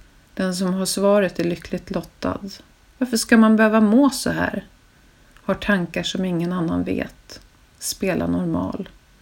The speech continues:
När man är så jävla onormal så att det inte finns. Vad gör man när man är feg? Man fortsätter och ler.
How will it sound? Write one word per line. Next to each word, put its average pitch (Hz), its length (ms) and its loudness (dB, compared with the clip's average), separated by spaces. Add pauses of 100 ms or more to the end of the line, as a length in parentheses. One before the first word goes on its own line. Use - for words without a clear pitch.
(360)
När 202 120 4
man 196 180 2
är 185 120 0
så - 180 -4
jävla 165 600 -2
onormal 165 760 -2
så - 160 -10
att - 120 -12
det 180 80 -4
inte - 200 -6
finns. - 720 -8 (760)
Vad 220 120 6
gör 175 260 4
man 185 160 -2
när 190 80 0
man 196 160 2
är 196 80 0
feg? - 680 0 (1120)
Man 170 160 -4
fortsätter - 880 -6 (360)
och 180 140 -2
ler. 170 480 -4